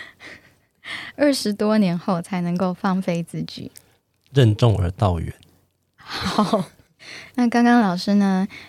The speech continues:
Speaker 1: 有提点了我接下来的运势，还有说明我的个性，以及一些缺陷的弥补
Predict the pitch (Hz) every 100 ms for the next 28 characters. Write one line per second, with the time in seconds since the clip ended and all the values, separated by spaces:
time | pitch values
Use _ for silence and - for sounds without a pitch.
0 | _ 180 175 170 - 185 202 175 175 170
1 | 170 196 220 240 190 180 175 254 214 202
2 | - 208 190 185 185 175 175 - 196 196
3 | 185 170 - 180 - 240 226 - 233 196
4 | 175 - _ 185 - 185 180 180 - 202
5 | - 190 185 190 196 - _ _ - 247
6 | 254 254 - - 190 175 175 170 180 190
7 | 254 -